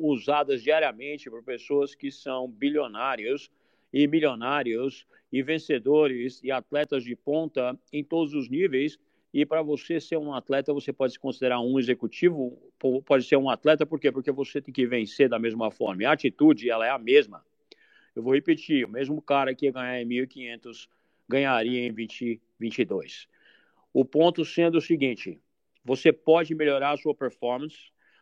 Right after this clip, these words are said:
você pode melhorar quem você é, você não só pode como deve, por quê? Porque se você escutar os podcasts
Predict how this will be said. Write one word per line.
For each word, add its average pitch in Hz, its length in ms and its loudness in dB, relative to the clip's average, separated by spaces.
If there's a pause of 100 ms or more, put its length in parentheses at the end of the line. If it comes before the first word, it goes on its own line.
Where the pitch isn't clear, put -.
você 135 260 -2
pode 165 400 -2
melhorar 147 440 0
quem 143 140 -8
você 139 340 -8
é, 117 300 -6 (480)
você 139 280 -4
não 180 160 -2
só 151 200 2
pode 170 340 -2
como 143 260 -4
deve, 143 320 0
por 165 220 -2
quê? 120 200 0
Porque 139 480 0 (220)
se - 120 -4
você 175 400 -2
escutar 151 440 -4
os 131 100 -4
podcasts - 800 -4